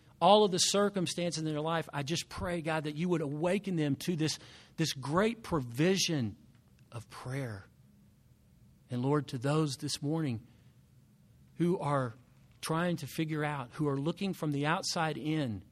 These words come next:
to this Jesus and to this gospel, oh Lord, awaken your gospel in them so that they might know that Jesus,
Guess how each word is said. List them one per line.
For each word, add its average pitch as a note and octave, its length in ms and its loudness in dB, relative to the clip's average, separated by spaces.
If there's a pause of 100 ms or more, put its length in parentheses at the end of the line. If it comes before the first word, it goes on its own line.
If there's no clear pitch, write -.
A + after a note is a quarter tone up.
(640)
to D3 120 -2
this C3+ 240 -2
Jesus B2+ 800 -2 (540)
and C3 100 -2
to C#3 100 -4
this B2 200 -4
gospel, B2 760 -6
oh D3 140 -2
Lord, C#3+ 440 -2
awaken D3+ 640 -2
your C#3 160 -2
gospel B2+ 640 -6
in C3+ 200 0
them C3+ 220 2
so B2 200 -6
that A#2+ 180 -6
they F3 180 0
might F#3+ 300 0
know D3+ 300 -6 (920)
that E3 160 0
Jesus, D#3+ 720 2